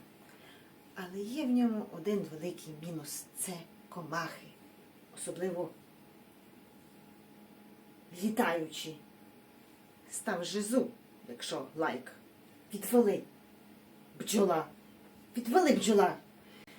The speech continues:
Є деякі види бджіл, які не звично жовто-чорного забарвлення, а синьо-чорні. Ви тільки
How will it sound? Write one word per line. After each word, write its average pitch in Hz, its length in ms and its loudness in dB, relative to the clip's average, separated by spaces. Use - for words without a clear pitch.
Є 196 420 6
деякі 190 560 6
види 175 340 2
бджіл, 240 420 2
які 190 460 2
не 180 400 0
звично 208 760 0
жовто-чорного 170 920 0
забарвлення, 151 880 -2
а 180 140 -8
синьо-чорні. 160 1160 -2
Ви 247 80 0
тільки 254 580 4